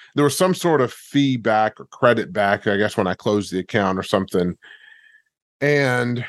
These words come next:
so this is actually for an old eBay account I don't even have access to anymore. I have no idea how to get into it, but it's not like a, a dollar that they're gonna send back to me. This is a credit against a future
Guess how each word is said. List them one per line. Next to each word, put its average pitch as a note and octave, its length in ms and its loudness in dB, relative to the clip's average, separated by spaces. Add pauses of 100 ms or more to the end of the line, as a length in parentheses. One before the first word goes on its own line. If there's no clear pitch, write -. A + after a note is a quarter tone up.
(120)
so C#3 440 2 (280)
this E3 260 0
is D3 180 -2
actually C#3+ 400 0
for B2 240 0
an G#2+ 140 -2
old C#3 260 2
eBay A#2 400 -2
account G#2 460 -2
I G2 80 -4
don't A#2+ 280 0
even A#2+ 240 -2
have G#2 200 -2
access B2+ 480 -2
to B2 160 0
anymore. A2+ 340 0
I G2+ 40 2
have E2+ 140 -4
no A2 260 0
idea A2 200 0
how A2 100 -2
to F#2+ 100 -4
get G2+ 160 -2
into A2 360 0
it, G#2+ 240 -2 (380)
but D3+ 160 2
it's - 180 -6
not D#3+ 380 0
like B2 240 -2
a, F#2 240 -4 (180)
a G2+ 80 -2
dollar A2 600 0
that G2 180 -6
they're A2+ 180 2
gonna G#2 180 -2
send F#2+ 280 -4
back G2 180 0
to - 80 -8
me. F2 120 -4
This A#2 200 -2
is B2+ 100 0
a A2+ 60 2
credit C3+ 560 0
against G#2+ 520 -2
a E2+ 100 -2
future B2+ 760 0